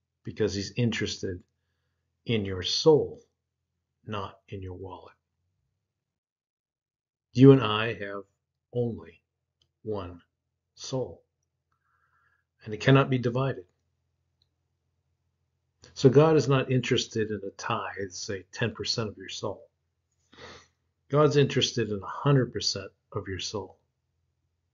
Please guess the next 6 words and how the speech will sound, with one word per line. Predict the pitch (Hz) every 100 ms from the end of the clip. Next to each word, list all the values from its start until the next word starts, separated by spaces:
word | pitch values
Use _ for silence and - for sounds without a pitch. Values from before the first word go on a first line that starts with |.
| _ _ _ _ _ _ _ _ _ _ -
God | 113 107
does | 117 107
not | 117 110 135
work | 117 110 - 107
at | -
fractions | - 113 104 - - - - -